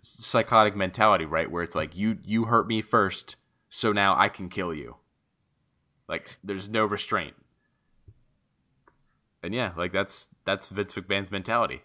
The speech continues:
and that's therefore what comes across in his quote-unquote baby faces. And, like, and, oh, like, I,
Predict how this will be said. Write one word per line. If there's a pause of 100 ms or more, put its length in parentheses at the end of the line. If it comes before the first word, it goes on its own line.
(120)
and
that's
therefore
what
comes
across
in
his
quote-unquote
baby
faces. (1300)
And,
like,
and,
oh,
like,
I,